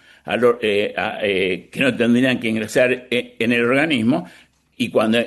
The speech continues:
han ingresado, el sistema in-, inmunológico manda la alerta a través del nervio vago y a través de mensajeros que van por los linfáticos y por la sangre,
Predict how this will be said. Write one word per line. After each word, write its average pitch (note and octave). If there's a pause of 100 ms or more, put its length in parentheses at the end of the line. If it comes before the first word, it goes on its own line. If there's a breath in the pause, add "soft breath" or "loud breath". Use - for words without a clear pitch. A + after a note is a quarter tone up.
han B2
ingresado, D#3+
el A#2+
sistema C3
in-, B2
inmunológico C#3
manda A#2+
la B2
alerta C#3+
a F2
través G#2
del G2+
nervio G#2+
vago B2+
y A2
a G2+
través G2
de A2
mensajeros G#2+
que F#2
van G2
por A2+
los G#2+
linfáticos F#2
y G#2+
por B2
la B2
sangre, B2+